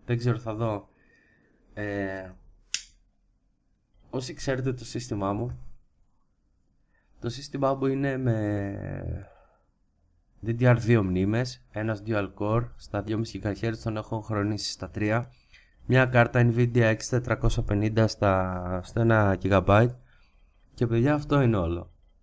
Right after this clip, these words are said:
Οπότε βλέπετε, όταν βλέπετε αυτά τα sat-,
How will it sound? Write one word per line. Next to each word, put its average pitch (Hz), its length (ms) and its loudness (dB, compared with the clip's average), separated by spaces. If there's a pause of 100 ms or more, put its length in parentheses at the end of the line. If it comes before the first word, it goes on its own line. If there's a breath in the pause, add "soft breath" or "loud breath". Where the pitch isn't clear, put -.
(640)
Οπότε 107 380 0
βλέπετε, 110 720 2
όταν 104 280 -4
βλέπετε 104 300 -4
αυτά - 160 -12
τα 101 300 2 (120)
sat-, - 280 0